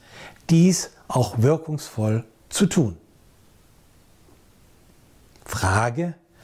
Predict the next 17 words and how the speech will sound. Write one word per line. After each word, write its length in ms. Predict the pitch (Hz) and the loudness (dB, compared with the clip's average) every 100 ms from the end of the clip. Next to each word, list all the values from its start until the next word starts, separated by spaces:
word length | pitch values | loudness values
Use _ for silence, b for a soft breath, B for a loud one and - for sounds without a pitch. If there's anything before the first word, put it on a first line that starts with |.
| B B B | B B B
Welche 640 | 92 95 147 190 - 185 156 | 0 2 4 2 -2 -2 0
goldene 540 | 120 139 151 151 139 | 0 2 2 0 0
Gelegenheit 800 | 120 117 131 135 123 117 120 - B B B | 0 2 2 2 0 0 0 -2 B B B
bleibt 500 | 117 117 120 - - | 0 2 2 -4 -8
oft 320 | - 143 - | -2 -2 -4
ungenutzt? 880 | - 190 185 131 95 87 - - - _ _ _ _ _ _ _ _ _ _ _ _ _ _ B B B B | 2 6 6 6 0 -6 -12 -16 -18 _ _ _ _ _ _ _ _ _ _ _ _ _ _ B B B B
Unternehmen 840 | 226 202 190 170 175 156 117 90 - b b - | 2 4 4 4 4 2 0 -6 -14 b b 0
investieren 800 | 135 135 127 - 156 143 131 | 4 4 0 0 2 2 0
viel 420 | 123 - 202 214 170 | -6 -4 2 4 4
Geld 360 | 160 131 - _ B B B | 2 0 -6 _ B B B
in 140 | 131 | 2
die 100 | 135 | 2
Durchführung 840 | 127 147 139 - - 143 110 101 95 | 4 2 0 -6 0 0 2 -4 -6
klinischer 760 | - 143 160 151 - 156 143 B B B | -2 2 2 0 0 -2 -2 B B B
und 180 | 110 110 | -2 -2
technischer 560 | - 143 151 127 147 139 | 0 0 2 0 0 -2
Studien. 560 | - 185 165 107 76 | 0 2 2 0 -12